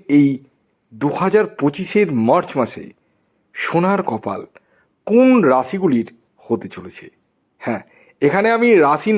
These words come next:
নামগুলো কিন্তু দিইনি, মানে কটা রাশির সোনার কপাল হবে, অর্থাৎ সোনার কপাল জিনিসটা কী সেটা আমি অবশ্যই বোঝাবো।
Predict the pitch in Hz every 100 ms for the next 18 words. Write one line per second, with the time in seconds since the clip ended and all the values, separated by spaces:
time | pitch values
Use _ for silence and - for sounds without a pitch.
0 | 165 160 185 196 196 196 156 135 120 101
1 | 101 156 208 208 - _ - 147 165 220
2 | 233 196 151 170 202 _ _ _ _ _
3 | - 165 196 214 185 185 202 202 - 160
4 | 175 110 - _ _ _ _ _ _ _
5 | _ _ _ 143 139 165 170 - _ _
6 | - - 190 254 254 240 220 202 151 151
7 | 143 156 - 190 190 170 156 170 - 151
8 | 180 - 185 135 123 113